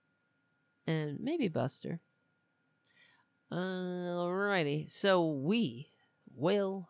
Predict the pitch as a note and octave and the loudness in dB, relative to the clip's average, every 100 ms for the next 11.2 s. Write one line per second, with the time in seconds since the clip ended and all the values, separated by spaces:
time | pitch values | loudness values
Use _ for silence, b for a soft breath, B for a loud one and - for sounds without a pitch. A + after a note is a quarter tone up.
0 | _ - D3 G3 F#3+ F#3+ F#3 - D#3+ _ | _ -6 0 2 0 -4 -6 -8 -12 _
1 | B2+ C#3 D#3 D#3+ D#3 D3 C#3+ - C#3+ C#3 | -8 -2 0 2 0 -2 -6 -4 -2 -2
2 | C#3 C#3 D3 F3 F3 F#3 F3+ E3 D#3 D#3 | 0 0 0 0 0 0 2 2 2 0
3 | D#3+ D#3+ D#3+ D#3+ - - E3 E3 E3 E3 | 0 2 4 2 0 -4 0 0 0 -2
4 | - _ D#3 D#3 D#3 - D#3 D#3+ D#3+ D#3+ | -4 _ 2 2 0 0 2 4 4 2
5 | D#3+ D#3 D#3 C3+ D3 C#3+ D3+ D#3 D3+ D3+ | 2 0 -2 -4 -2 0 0 0 -2 -2
6 | D#3 D3+ D3+ b b b b b b b | -2 -4 -6 b b b b b b b
7 | _ _ _ _ - - D3+ - E3+ E3 | _ _ _ _ -18 -10 -8 0 2 2
8 | D3+ D3 D3 - D3+ C#3 C#3 C3 B2+ C#3+ | 2 2 0 2 4 4 2 0 0 -4
9 | D3 - B3+ B3+ B3+ A#3+ A#3 _ - C3+ | -4 -2 -2 -2 -4 -6 -10 _ -4 -4
10 | C3+ C3+ - F#3 G3+ G3+ G3 G3 F#3+ - | -4 -8 -4 -2 0 -2 -6 -8 -10 -14
11 | - | -18